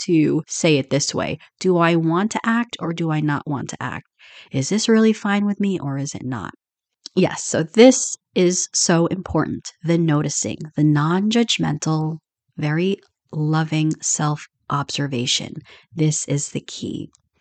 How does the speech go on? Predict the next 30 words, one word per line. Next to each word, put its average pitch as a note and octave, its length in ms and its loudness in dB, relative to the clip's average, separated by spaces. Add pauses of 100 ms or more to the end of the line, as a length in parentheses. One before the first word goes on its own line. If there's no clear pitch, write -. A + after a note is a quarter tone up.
(640)
And G3+ 380 6
for G3+ 280 2
the F#3+ 100 2
clients B3+ 460 6
I G3 100 4
work G#3 400 0
with, D3 400 -2
whether, D#3+ 640 -2 (120)
you E3+ 120 -2
know, D#3+ 120 -2
we're D#3+ 180 0
making E3 320 0
huge A#3 380 2
changes G3+ 420 0
in F#3+ 120 0
their F#3+ 140 0
life F3 460 0
or D3 180 -4
more D#3 240 -2
like - 220 -8
small F#3+ 420 -2
shifts, - 680 -2 (560)
what A3 320 2
they've E4+ 300 4
done F#3 320 2
is D#3 400 2 (340)
they've G#3 260 8
grown G#3 460 6
in G#3+ 160 6
self-awareness F3+ 1400 0